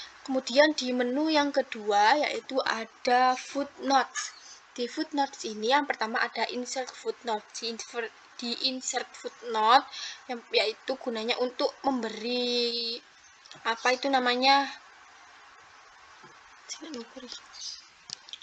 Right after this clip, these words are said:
akar, kayak seperti semacam akar gitu ya, teman-teman. Mari kita coba langsung aja. Jadi ini kan saya blok, langsung nanti ada akarnya, akar satu kayak gitu. Kan ada satunya.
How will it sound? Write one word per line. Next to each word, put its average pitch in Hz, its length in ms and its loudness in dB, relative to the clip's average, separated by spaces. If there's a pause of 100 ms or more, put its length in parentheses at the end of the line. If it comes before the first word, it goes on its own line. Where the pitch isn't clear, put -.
(120)
akar, 254 480 2
kayak 269 160 0
seperti 262 400 -4
semacam 277 400 6
akar 269 480 6
gitu 233 160 -4
ya, 214 80 -2
teman-teman. 220 400 -8
Mari 262 240 2
kita 269 220 -2
coba 226 260 0
langsung 226 240 -8
aja. 226 240 -10 (400)
Jadi 269 320 -2
ini 277 160 -4
kan 311 320 4
saya 240 240 2
blok, 233 400 6 (240)
langsung 233 400 -6
nanti 240 240 -2
ada 226 320 -2
akarnya, 220 480 -8 (640)
akar 226 240 -2
satu 208 400 -4
kayak - 160 -12
gitu. 233 160 -16 (720)
Kan 233 240 -6
ada 233 240 -10
satunya. 220 480 -10